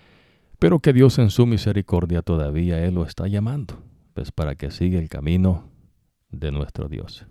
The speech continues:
Y otras cosas que menciona acá, ¿no? Y no podemos cubrir todo, dice la leña y el fuego. Ahora, Dios es fuego consumidor. No es el fuego que,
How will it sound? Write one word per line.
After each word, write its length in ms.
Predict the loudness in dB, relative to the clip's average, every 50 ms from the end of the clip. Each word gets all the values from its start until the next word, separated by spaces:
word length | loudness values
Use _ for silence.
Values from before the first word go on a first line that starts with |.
| -20 _ _ _ _ _ _ _ _ _ _ _ _ _ _ -20 _ _ _ _ _ _ _ _ _ _ _ _
Y 100 | -2 0
otras 240 | 0 4 2 2 2
cosas 300 | 4 4 4 6 4 2
que 120 | 4 4 4
menciona 360 | 4 4 4 2 2 2 2
acá, 220 | 0 0 -2 0
¿no? 220 | 0 0 0 -2 -4 -8 -20 -20 -20 _ _
Y 80 | -8 -6
no 120 | -6 -4
podemos 440 | -2 0 0 2 2 2 0 0 0
cubrir 320 | 0 0 2 2 0 0
todo, 540 | 0 2 2 2 2 0 -2 -4 -6 -12 -12 _
dice 280 | -4 -4 -2 -2 -4
la 140 | -4 -2 -4
leña 540 | -2 0 2 2 2 2 0 0 -2 -6 _ _ _ _ _ _
y 100 | -8 -8
el 120 | -6 -8
fuego. 460 | -10 -8 -8 -8 -8 -8 -12 -18 _ _ _ _ _ _ _ _ _ _ _ _ _ _ _ _ -4
Ahora, 200 | -2 0 0 2
Dios 220 | 4 4 4 4 4
es 140 | 2 0 -2
fuego 600 | -2 -2 0 0 2 2 0 0 0 -4 -10 _
consumidor. 840 | -6 -6 -6 -6 -6 -8 -8 -8 -8 -8 -10 -10 -10 -12 -12 -18 -20 -20 _ _ _ _ _ _ _ _ _ _ _ _ _ _ _ _ _ _ _ _ _ _ _ _ -2
No 200 | 0 2 2 2
es 80 | 2
el 120 | 0 -2 -2
fuego 360 | -2 0 0 0 0 -2 -4
que, 140 | -6 -12